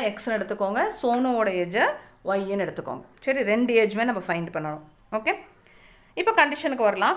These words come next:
ஃபைவ் இயர்ஸ் ago, அப்போ ஃபர்ஸ்ட் கண்டிஷன் பாருங்க. ஃபைவ் இயர்ஸ் ago-னா எக்ஸ் மைனஸ் ஃபைவ்னு எடுத்துக்கணும்,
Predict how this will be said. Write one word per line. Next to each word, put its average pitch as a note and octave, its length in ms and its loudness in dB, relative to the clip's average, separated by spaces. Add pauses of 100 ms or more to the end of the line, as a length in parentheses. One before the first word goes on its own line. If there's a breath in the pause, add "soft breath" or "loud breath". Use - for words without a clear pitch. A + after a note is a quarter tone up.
ஃபைவ் F4 260 6
இயர்ஸ் F#4 180 4 (140)
ago, A3 160 2 (180)
அப்போ A3 200 0 (100)
ஃபர்ஸ்ட் D#4 380 0
கண்டிஷன் C4+ 420 -2
பாருங்க. G#3+ 260 4 (180)
ஃபைவ் D4 240 4
இயர்ஸ் D#4 160 2 (120)
ago-னா A3+ 380 6 (220)
எக்ஸ் C#4+ 220 -4 (120)
மைனஸ் A3+ 420 -2
ஃபைவ்னு F#3+ 380 0
எடுத்துக்கணும், E3 420 -8